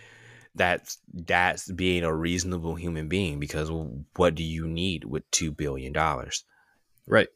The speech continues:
Speaker 1: You cannot spend that in a lifetime. So it's just like, yeah, there's no way that, you know, the Waynes were absolutely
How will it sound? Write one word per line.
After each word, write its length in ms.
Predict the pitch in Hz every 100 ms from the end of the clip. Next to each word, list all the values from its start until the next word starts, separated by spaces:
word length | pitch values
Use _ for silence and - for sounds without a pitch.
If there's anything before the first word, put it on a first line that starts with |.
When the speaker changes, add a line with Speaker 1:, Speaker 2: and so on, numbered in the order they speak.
| _ _ -
Speaker 1:
You 240 | 85 80 -
cannot 480 | - 92 85 82 -
spend 340 | - 82 78
that 160 | 73 67
in 80 |
a 100 | 69
lifetime. 600 | 78 85 82 - 58 - - _ _ _ _ -
So 640 | - 95 87 85 80 78 76 _ _ _ - - _ _ _ - -
it's 160 | 87
just 180 | 85 80
like, 320 | 82 71 71 - - _ _ _ _ _ _ -
yeah, 200 | 117 85
there's 220 | 90 87
no 260 | 92 87 87
way 340 | 82 80 73
that, 360 | 69 69 67 64 -
you 100 | 73
know, 320 | 65 65 -
the 200 | 73 82
Waynes 840 | 82 80 87 82 71 64 67 - - _ - - _ 90
were 580 | 78 76 73 71 71 _ _ _ _ _ _ _ _ _ _ _ _ -
absolutely 680 | 87 85 - 87 82 78